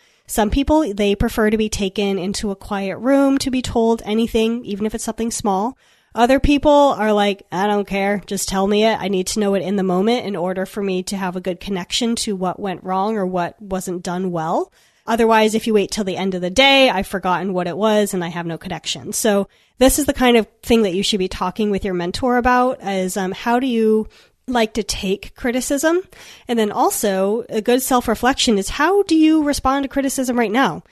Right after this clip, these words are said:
Do you get immediately defensive and respond in a way that says, "I couldn't have never done anything wrong.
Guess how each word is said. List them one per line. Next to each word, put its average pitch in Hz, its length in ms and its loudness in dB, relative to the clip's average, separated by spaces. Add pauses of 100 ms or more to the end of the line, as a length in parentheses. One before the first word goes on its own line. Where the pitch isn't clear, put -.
(280)
Do 233 80 4
you 226 120 6
get 220 260 4
immediately 208 600 0
defensive 208 840 0 (180)
and 196 140 0
respond 196 560 2
in 185 80 2
a 185 40 2
way 185 160 0
that 185 200 -6
says, 185 340 -2
"I 208 80 -6
couldn't 262 240 0
have 190 220 -2
never 240 240 -2
done 180 180 -2
anything 175 440 -4
wrong. 180 460 -4